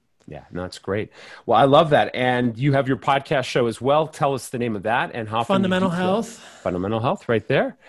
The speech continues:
Speaker 1: So, and hopefully we can do a s-, a, a
Speaker 2: I'd
Speaker 1: story
Speaker 2: love
Speaker 1: about
Speaker 2: to.
Speaker 1: women and health whenever, whenever you have time, because I know your show is busy. How many shows do you guys do a week, uh, would you say?
Speaker 2: Uh, one. I do one a week. Um,
Speaker 1: Yeah.
Speaker 2: sometimes I'll do a bonus episode, usually just one a week, but maybe more in the future. I got so much else going on now.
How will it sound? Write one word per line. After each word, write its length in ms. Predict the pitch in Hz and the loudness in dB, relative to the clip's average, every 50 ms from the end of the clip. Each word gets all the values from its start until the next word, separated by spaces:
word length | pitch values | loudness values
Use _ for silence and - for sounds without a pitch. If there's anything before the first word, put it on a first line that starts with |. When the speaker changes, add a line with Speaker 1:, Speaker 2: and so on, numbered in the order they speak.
| - - - - _ | -20 -20 -20 -20 _
Speaker 1:
So, 340 | - - - - 135 117 | -16 -14 -4 0 2 4
and 100 | 101 131 | 4 4
hopefully 300 | 135 143 160 160 - 180 | 6 4 4 6 4 4
we 100 | 160 160 | 4 4
can 140 | 151 - 156 | 2 2 -2
do 100 | 135 135 | 0 0
a 40 | 143 | 0
s-, 200 | 135 - - - | 0 -2 -6 -6
a, 60 | - | -2
a 180 | - 127 117 - | -2 -2 -2 -2
Speaker 2:
I'd 80 | 143 | -4
Speaker 1:
story 240 | - 180 185 160 139 | 0 4 4 6 6
Speaker 2:
love 120 | - 185 160 | 6 4 4
Speaker 1:
about 80 | 185 170 | 4 4
Speaker 2:
to. 80 | 147 | 4
Speaker 1:
women 320 | 135 139 143 147 151 160 143 | 4 6 6 6 4 2 2
and 100 | 117 110 | 0 0
health 340 | 117 120 127 139 139 - _ | 0 2 2 0 0 -4 _
whenever, 500 | 127 117 117 123 113 127 127 123 123 120 - | -2 0 0 0 0 0 2 2 0 0 -2
whenever 320 | 117 127 117 120 120 117 131 | -2 -2 0 0 0 0 0
you 100 | 127 123 | 0 0
have 160 | 127 120 - | -2 -2 -2
time, 180 | - 143 131 117 | -4 -2 -2 -2
because 120 | 107 95 | -2 -2
I 80 | 113 107 | -2 0
know 120 | 110 123 | 2 0
your 160 | 123 117 113 | 0 0 -2
show 200 | 104 - - 120 | -4 -2 -2 -2
is 120 | 117 104 87 | -2 -2 -4
busy. 300 | _ 117 123 139 160 139 | _ -4 -2 0 0 0
How 100 | 147 165 | 0 0
many 180 | 185 185 175 | 2 0 0
shows 280 | 160 - - 180 165 - | 0 0 -2 -2 -2 -2
do 80 | - | -6
you 60 | 175 151 | -4 -2
guys 180 | 170 165 - | -2 -2 -2
do 140 | - 175 160 | -2 -2 -2
a 40 | 147 | 0
week, 220 | 131 143 120 - | -2 -4 -4 -4
uh, 180 | 117 92 85 80 - | -4 -4 -4 -4 -4
would 160 | 107 101 87 | -8 -8 -8
you 80 | 92 | -10
say? 240 | 85 - 85 69 - _ | -6 -6 -6 -6 -4 _
Speaker 2:
Uh, 500 | 208 226 240 247 247 247 247 254 254 240 | 0 2 4 4 4 4 2 2 0 -2
one. 280 | 233 247 302 311 294 - | -2 0 0 0 0 -2
I 80 | 277 | -2
do 160 | 277 302 311 | -2 -2 -2
one 160 | 285 277 277 269 | 0 0 0 0
a 60 | 262 | 0
week. 420 | 233 247 254 262 262 262 - - _ | -2 -2 -2 -4 -4 -8 -16 -12 _
Um, 160 | - 180 175 170 | -2 -2 0 0
Speaker 1:
Yeah. 180 | 165 165 165 | -2 -2 -6
Speaker 2:
sometimes 380 | 156 - - 214 208 220 190 196 | -6 -6 -6 -4 -2 0 0 0
I'll 40 | 185 | 0
do 120 | 170 180 | 2 0
a 40 | 160 | 0
bonus 300 | 143 165 165 175 165 160 | 0 -2 -4 -4 -4 -4
episode, 340 | 180 - 170 - 185 175 165 | -6 -6 -6 -4 -4 -2 -2
usually 280 | 240 269 - 254 226 | -2 -2 -2 -2 -4
just 160 | 175 175 - | -4 -4 -4
one 160 | 151 160 160 156 | -4 -4 -4 -4
a 40 | |
week, 320 | 151 151 156 156 156 - _ | -4 -4 -6 -8 -8 -12 _
but 280 | - 143 139 - - _ 113 - _ _ | -6 -6 -6 -6 -10 _ -20 -20 _ _
maybe 240 | 185 185 196 190 185 | 0 0 2 2 2
more 260 | 165 160 156 160 160 | 0 0 -2 -2 -2
in 80 | 160 156 | -2 -4
the 60 | 147 | -6
future. 320 | - - 156 - - 175 | -6 -8 -8 -6 -4 -6
I 40 | 156 | -4
got 180 | 156 175 156 - | -2 -4 -4 -4
so 100 | - 170 | -4 -4
much 160 | 151 143 - | -4 -4 -4
else 160 | 151 139 - | -6 -8 -6
going 180 | - 151 139 139 | -6 -6 -6 -6
on 160 | 135 143 147 | -6 -6 -6
now. 300 | 143 139 135 135 131 127 | -6 -6 -6 -8 -8 -10